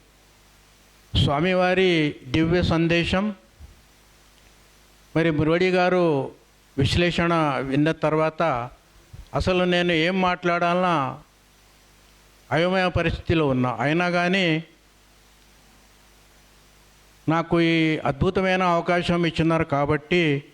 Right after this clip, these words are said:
కొన్ని విషయాలు మీతో పంచుకుందామనే ఆలోచనతో ఈ సాహసం చేస్తున్నాను.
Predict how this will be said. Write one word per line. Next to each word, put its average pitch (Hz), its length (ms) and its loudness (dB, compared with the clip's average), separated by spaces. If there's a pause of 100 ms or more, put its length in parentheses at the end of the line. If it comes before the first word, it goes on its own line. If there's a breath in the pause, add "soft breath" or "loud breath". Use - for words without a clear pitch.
(520)
కొన్ని 170 280 0
విషయాలు 170 640 2 (1300)
మీతో 175 360 2
పంచుకుందామనే 160 1160 0 (140)
ఆలోచనతో 151 1000 0 (160)
ఈ 139 100 2
సాహసం 151 680 0
చేస్తున్నాను. 147 680 0